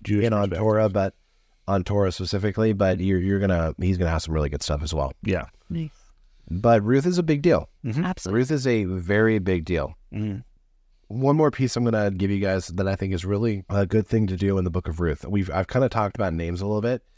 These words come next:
Speaker 2: but actually go through the names of the places and the people in the book of Ruth. The book starts out with,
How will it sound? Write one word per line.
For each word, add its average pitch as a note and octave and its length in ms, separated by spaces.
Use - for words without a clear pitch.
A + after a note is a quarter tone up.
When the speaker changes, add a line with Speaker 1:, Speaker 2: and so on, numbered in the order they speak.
Speaker 2:
but A2 200
actually A#2 360
go G#2 240
through A#2 240
the G#2 80
names F#2+ 320
of F2+ 80
the F2 100
places E3+ 640
and A2 180
the A2+ 80
people G#2 460
in A2 180
the G#2+ 80
book G#2 180
of E2 140
Ruth. G#2+ 280
The F#2+ 180
book B2+ 280
starts A#2+ 420
out A2+ 220
with, F2+ 400